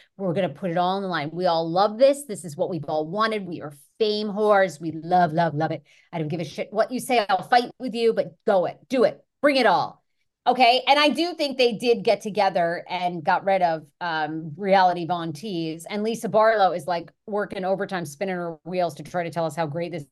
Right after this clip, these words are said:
this next season is. And ain't nobody gonna care. So I don't know, you know, Dorit and Kyle might have,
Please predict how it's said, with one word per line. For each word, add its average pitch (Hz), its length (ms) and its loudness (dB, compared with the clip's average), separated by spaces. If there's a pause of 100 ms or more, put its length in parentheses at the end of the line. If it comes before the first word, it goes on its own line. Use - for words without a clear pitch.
(640)
this 147 80 -20
next 165 220 -8
season 170 260 -8
is. 143 220 -8 (180)
And 180 220 -4
ain't 190 160 -4
nobody 156 240 -4
gonna 135 180 -12
care. - 260 -12 (440)
So 320 520 6
I 415 200 4
don't 403 120 2
know, 214 200 4
you 247 140 -2
know, 311 160 4
Dorit 330 340 -6
and 302 120 -16
Kyle 330 220 0
might 302 140 2
have, 226 100 -8